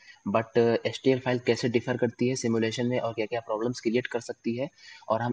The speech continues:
एचटीएल file से कैसे simulation कर सकते हैं, इसको हम cover करेंगे next tutorial में।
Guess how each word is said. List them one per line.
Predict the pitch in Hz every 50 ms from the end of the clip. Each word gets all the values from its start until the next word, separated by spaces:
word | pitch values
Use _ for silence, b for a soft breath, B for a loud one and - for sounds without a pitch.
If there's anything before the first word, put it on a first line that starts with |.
| - -
एचटीएल | 113 - - - 123 127 123 123
file | - 113 113 113
से | - 127 120
कैसे | - _ - 113 110 - 143
simulation | 127 - 127 127 123 123 120 131 131 120
कर | - 120
सकते | 120 - 120 - _ - 123
हैं, | 117 127 165 180 B B B B B B 113
इसको | 113 - - 120
हम | 120 131 156
cover | - 117 107 107 98
करेंगे | - 92 95 95 98 120 156
next | 160 151 151 - -
tutorial | - 104 101 101 95 92 95 92
में। | 95 98